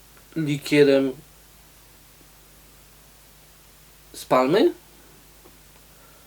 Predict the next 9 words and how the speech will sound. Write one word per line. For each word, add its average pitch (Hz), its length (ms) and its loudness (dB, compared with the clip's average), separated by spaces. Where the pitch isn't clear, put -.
e, 139 360 -2
z 120 260 -8
Nipa 127 440 -4
Sap. - 400 -4
O 143 120 -8
matko. - 460 -16
E, 139 360 0
używających, 165 720 2
y, 180 320 -4